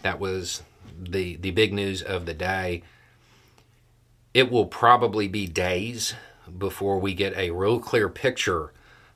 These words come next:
of how it's going to impact Trump world strategy for next week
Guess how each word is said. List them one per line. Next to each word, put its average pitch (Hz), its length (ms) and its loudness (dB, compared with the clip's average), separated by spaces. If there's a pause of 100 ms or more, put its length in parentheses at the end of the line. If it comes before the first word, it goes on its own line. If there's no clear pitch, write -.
of 95 140 2
how 101 440 4
it's 92 260 -4
going 98 360 -2
to 87 480 -4 (1160)
impact 117 540 4
Trump 107 380 0
world 98 380 4
strategy 107 880 2 (380)
for 85 600 -4 (680)
next 95 380 0
week 113 480 -4